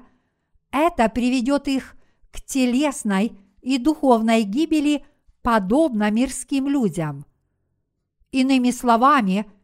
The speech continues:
если праведники будут жить вместе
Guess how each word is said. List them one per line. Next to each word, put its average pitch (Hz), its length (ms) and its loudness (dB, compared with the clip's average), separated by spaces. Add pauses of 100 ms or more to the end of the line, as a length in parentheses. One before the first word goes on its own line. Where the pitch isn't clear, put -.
(140)
если 254 440 -2
праведники 240 880 -2
будут 254 540 -2
жить 254 440 -4
вместе 262 800 -4